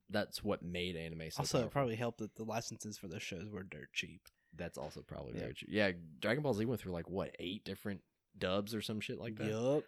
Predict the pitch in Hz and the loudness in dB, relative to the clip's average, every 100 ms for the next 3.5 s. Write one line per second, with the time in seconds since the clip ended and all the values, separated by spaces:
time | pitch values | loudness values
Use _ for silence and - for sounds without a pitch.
0 | _ - 101 - 98 98 101 - - 170 | _ -6 -6 -2 -2 0 -2 -6 4 10
1 | 185 143 269 339 269 165 165 98 76 78 | 12 12 12 10 6 4 4 4 2 -4
2 | _ - - - - _ - 147 131 113 | _ -20 -20 -20 -20 _ -6 2 4 4
3 | 117 139 160 - - | 0 0 0 -2 -6